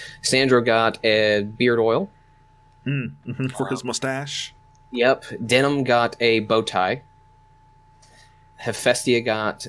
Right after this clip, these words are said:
Speaker 1: leaf earrings, which she then p-, used later in the game by putting it on her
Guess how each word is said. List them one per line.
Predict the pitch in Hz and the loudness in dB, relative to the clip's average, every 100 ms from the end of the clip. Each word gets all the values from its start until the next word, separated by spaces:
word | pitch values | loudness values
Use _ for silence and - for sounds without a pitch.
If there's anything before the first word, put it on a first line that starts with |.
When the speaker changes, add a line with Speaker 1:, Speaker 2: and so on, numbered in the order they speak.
| - | -10
Speaker 1:
leaf | 113 123 - - | -4 -4 -4 -4
earrings, | 98 95 120 156 - | -4 -4 -6 -8 -6
which | 101 | -4
she | - 107 101 | -2 -2 -2
then | 101 107 107 | 0 -2 -2
p-, | - | -4
used | 110 120 110 117 90 | 0 2 2 0 0
later | 113 113 107 | 2 4 4
in | 107 | 2
the | 101 | 2
game | 117 113 101 | 2 2 0
by | 101 | -2
putting | - 113 104 | 2 2 2
it | 104 | 0
on | 107 107 101 | 0 0 -2
her | 101 | -6